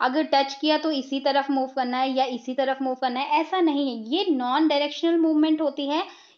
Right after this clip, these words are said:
या तो देखिए, स्टिमुलस क्या हो सकता है, टेम्परेचर हो सकता है, कोई जो है यहाँ पे जैसे टच, एक, अ, छूना किसी चीज़ को, या फिर ह्यूमिडिटी जो है, ह्यूमिडिटी की वजह से भी प्लांट ऐसी मूवमेंट जो है वो शो कर सकते हैं।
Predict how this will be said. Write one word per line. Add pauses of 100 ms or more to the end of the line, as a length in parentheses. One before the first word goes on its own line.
या
तो
देखिए,
स्टिमुलस
क्या
हो
सकता
है,
टेम्परेचर
हो
सकता
है, (300)
कोई
जो
है
यहाँ
पे
जैसे
टच, (220)
एक,
अ, (160)
छूना
किसी
चीज़
को, (240)
या
फिर
ह्यूमिडिटी
जो
है,
ह्यूमिडिटी
की
वजह
से
भी
प्लांट (120)
ऐसी
मूवमेंट
जो
है
वो (240)
शो
कर
सकते
हैं।